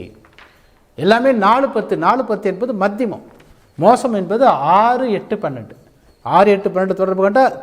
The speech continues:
ரொம்ப கஷ்டம். எல்லாமே ஆறு, எட்டு, பன்னெண்டு கொண்ட, பன்னெண்டு தொடர்பு கொண்டா திருமணமே ஆகாது. அதாவது பாவ காரகமும் கிரக காரகமும் லக்ன கொடுப்பனை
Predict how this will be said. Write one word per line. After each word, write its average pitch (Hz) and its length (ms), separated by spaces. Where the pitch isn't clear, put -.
ரொம்ப 185 180
கஷ்டம். 160 380
எல்லாமே 202 320
ஆறு, 208 240
எட்டு, 190 140
பன்னெண்டு 190 260
கொண்ட, 190 200
பன்னெண்டு 180 380
தொடர்பு 180 300
கொண்டா 190 200
திருமணமே 202 500
ஆகாது. 175 300
அதாவது 170 300
பாவ 170 320
காரகமும் 185 580
கிரக 202 240
காரகமும் 180 520
லக்ன 196 260
கொடுப்பனை 180 360